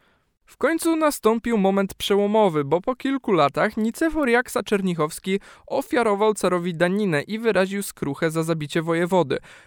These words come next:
To doprowadziło do oficjalnego uznania Jaksy przez państwo rosyjskie na arenie międzynarodowej.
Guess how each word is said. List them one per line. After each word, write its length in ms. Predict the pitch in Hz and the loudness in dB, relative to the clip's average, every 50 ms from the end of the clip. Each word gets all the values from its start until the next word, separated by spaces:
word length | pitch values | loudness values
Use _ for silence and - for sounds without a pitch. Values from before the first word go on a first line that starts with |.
| _ - | _ -2
To 120 | - 247 | -2 0
doprowadziło 560 | - 311 - 285 277 277 247 220 233 233 233 220 | 0 2 0 0 2 2 0 0 2 0 0 0
do 160 | 208 240 - | 0 -2 -2
oficjalnego 720 | - 233 - 294 - - 277 254 247 233 240 247 233 - | -2 -4 -4 -4 -6 -2 -2 0 0 0 -2 -4 -6 -4
uznania 440 | 196 208 190 202 208 208 202 196 180 | -4 -2 0 0 0 2 2 2 2
Jaksy 400 | 175 185 190 - - - 185 175 | 4 4 2 2 0 -4 -4 -4
przez 240 | - - 160 - | -4 -6 -8 -8
państwo 400 | - - 175 180 180 - - 175 | -2 -2 -2 -2 -2 -6 -6 -6
rosyjskie 540 | 170 165 - - 135 131 139 - - - 165 | -6 -6 -6 -6 -6 -6 -6 -6 -6 -6 -6
na 220 | 160 147 147 165 - | -2 0 -2 0 0
arenie 360 | 175 170 151 143 151 151 151 | 0 0 0 0 -2 -2 -2
międzynarodowej. 1040 | 143 135 135 139 139 131 131 131 127 127 135 139 151 180 190 180 165 123 120 110 | -2 -2 -2 -2 -2 -4 -2 0 0 2 2 4 6 6 6 6 6 2 -2 -2